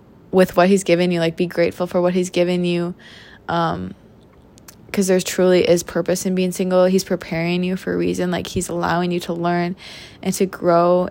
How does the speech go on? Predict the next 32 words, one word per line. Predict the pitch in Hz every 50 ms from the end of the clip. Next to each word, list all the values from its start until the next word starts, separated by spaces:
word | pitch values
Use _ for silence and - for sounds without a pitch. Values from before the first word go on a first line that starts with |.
| - -
And | 175 175 170 165 165 165 165 - - - -
honestly, | - 165 180 208 - - 220
you | 208 214
have | 202 190 185
so | - - - - 165 170 180 180
much | 180 170 170 - - -
time, | - - 160 156 156 160 165 180 185
like, | - 185 180 -
when | 180 175
you're | 170 170 165
single | - - 170 165 165 175 180 185 190 - - - - - - - -
versus | 202 190 - 202 185 190
when | 185 175 175
you're, | 175 175
like, | 170 165 165 165 - - - - - - - - 180
dating | - 180 160 156 170 175 170 175
someone. | - - 190 190 190 202 202 208 208 - - - - - - - - - -
Like, | 180 180 175 -
you | 202
have | 196 185 180
so | - - 175 170
much | 170 170 - -
time | - - 165 156 160 175
to | - 190
learn | 170 165 170 160 160 160 165
and | 170 175 -
to | - 185
grow | 175 - - - - - 165 175
and | 175 180 175 -
to, | - 190 175 165 175 - - - - - - - - - -
like, | 170 170 170 - - - - - - - - - - - - _ _ - - - - - - _ - - - - - - - - - -
just | - 202 180 - -